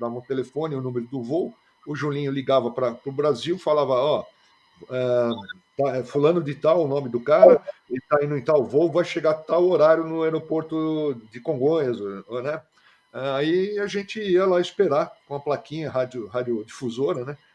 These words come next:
Aí o cara entregava as fitas pra gente. Isso na sexta-feira, o programa ia pro ar, ah, aos sábados.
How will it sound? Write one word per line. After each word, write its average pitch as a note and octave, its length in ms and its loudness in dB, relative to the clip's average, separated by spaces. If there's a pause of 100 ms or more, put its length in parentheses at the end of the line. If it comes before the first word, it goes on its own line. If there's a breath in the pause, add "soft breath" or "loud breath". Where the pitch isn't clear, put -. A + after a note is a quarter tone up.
(120 soft breath)
Aí D3 80 -4
o D3 40 -4
cara E3 200 2
entregava E3+ 400 2
as D#3+ 120 -2
fitas D#3 300 -10
pra D3 240 0
gente. C3+ 480 -4
Isso D#3+ 240 -8
na D#3+ 140 2
sexta-feira, G3 800 -2
o - 20 -2
programa D3 460 0
ia D3 180 4
pro C#3 300 0
ar, B2 180 6 (420 loud breath)
ah, A#2 760 6 (160)
aos C3+ 240 -2
sábados. D#3+ 480 4